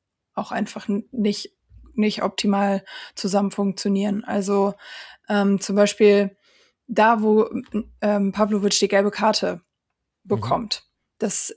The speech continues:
Speaker 1: ist ja, dem geht ja, ähm, ein, äh, ein, ein Abstimmungsproblem voraus, sodass dieser Fehlpass so erst passieren kann.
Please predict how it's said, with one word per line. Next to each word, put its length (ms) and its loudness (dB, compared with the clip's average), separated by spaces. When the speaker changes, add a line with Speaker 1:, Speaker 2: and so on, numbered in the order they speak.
Speaker 1:
ist 280 2
ja, 160 4
dem 640 4
geht 380 0
ja, 380 0
ähm, 580 2
ein, 140 0
äh, 480 0
ein, 520 -2
ein 80 0
Abstimmungsproblem 1080 -2
voraus, 680 0
sodass 520 0
dieser 260 0
Fehlpass 420 2
so 240 -2
erst 240 -2
passieren 400 0
kann. 320 -10